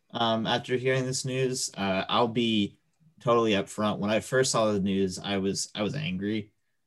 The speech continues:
Um, and I, I don't think that anger was, was totally deserved by, by the players. Um, but at the same time, I was coming from, from a position where, um,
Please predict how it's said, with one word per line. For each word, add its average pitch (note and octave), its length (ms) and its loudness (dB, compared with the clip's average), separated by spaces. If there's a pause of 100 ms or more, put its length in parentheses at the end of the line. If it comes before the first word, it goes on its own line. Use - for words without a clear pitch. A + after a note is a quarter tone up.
(180)
Um, F#2+ 640 0 (560)
and G#2 300 4
I, G#2+ 120 2
I - 40 0
don't A2+ 200 0
think A2+ 240 -2
that G#2 200 2
anger G#2+ 360 0
was, F#2+ 540 -2 (100)
was G2 220 -4
totally B2 460 2
deserved F#2+ 520 -2
by, F#2 400 0
by F#2+ 200 -4
the F2+ 100 -4
players. G2 720 -4
Um, F2+ 400 -4 (500)
but D#3 120 4
at - 20 4
the D3 80 6
same C#3 260 4
time, B2+ 240 2
I A#2+ 60 2
was A2+ 100 -6
coming A2 280 -8
from, A2 420 -4
from A2+ 220 -8
a G#2+ 80 -4
position G2+ 560 -4
where, G2 380 0 (540)
um, F#2+ 520 -2